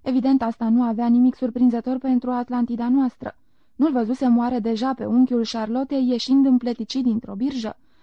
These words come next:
cu ochii tulburi, cu brațul înfășurat într-un fular însângerat? Tocmai se bătuse în duel în pădurea Marly,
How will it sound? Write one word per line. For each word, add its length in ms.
cu 100
ochii 220
tulburi, 480
cu 80
brațul 340
înfășurat 520
într-un 360
fular 320
însângerat? 640
Tocmai 300
se 120
bătuse 380
în 180
duel 300
în 120
pădurea 520
Marly, 460